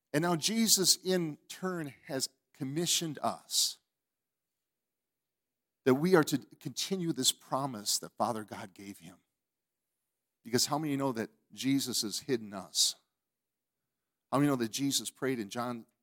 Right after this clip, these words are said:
chapter seventeen that we'd be one with him, just as the Father and, and he were one? Hallelujah. So the Lord, I believe at this hour, is just saying, "Ask of me."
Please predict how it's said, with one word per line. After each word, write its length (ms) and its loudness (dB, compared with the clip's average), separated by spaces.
chapter 300 -6
seventeen 580 -2
that 140 -8
we'd 240 -6
be 100 -10
one 340 -10
with 220 -18
him, 100 -20
just 240 -12
as 140 -10
the 100 -12
Father 480 0
and, 260 -8
and 180 -6
he 280 -6
were 140 -10
one? 320 -18
Hallelujah. 640 0
So 120 6
the 120 10
Lord, 400 6
I 80 -2
believe 320 0
at 100 -6
this 220 4
hour, 380 -4
is 120 -2
just 160 4
saying, 320 6
"Ask 360 4
of 100 -14
me." 220 -20